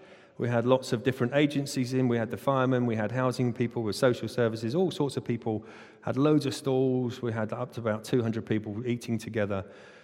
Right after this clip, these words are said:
uh, enjoying one another's company, and just, we were just being about the hub of the community, just bringing different agencies together and helping people in our community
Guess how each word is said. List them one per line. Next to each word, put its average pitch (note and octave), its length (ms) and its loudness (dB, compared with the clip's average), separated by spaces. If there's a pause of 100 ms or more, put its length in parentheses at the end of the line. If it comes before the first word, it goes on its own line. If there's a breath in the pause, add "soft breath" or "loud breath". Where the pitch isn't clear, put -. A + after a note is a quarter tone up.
(200 loud breath)
uh, G#2 60 -4
enjoying B2 420 2
one A2+ 100 4
another's G#2+ 320 2
company, G#2 440 -2
and G2 140 0
just, B2 500 -4
we B2 200 0
were A#2 160 2
just C#3 320 -4
being C3+ 260 0
about B2+ 260 0
the A#2 60 0
hub B2 300 -2
of A#2 60 -2
the A#2 60 0
community, A2 500 -2
just G#2 260 -10
bringing A#2 300 -2
different A#2+ 340 -6
agencies A2 480 -4
together G2 460 -4
and F#2+ 120 -4
helping G#2 320 -6
people G2+ 280 -6
in G2 80 -2
our F#2+ 100 -2
community F#2+ 500 -6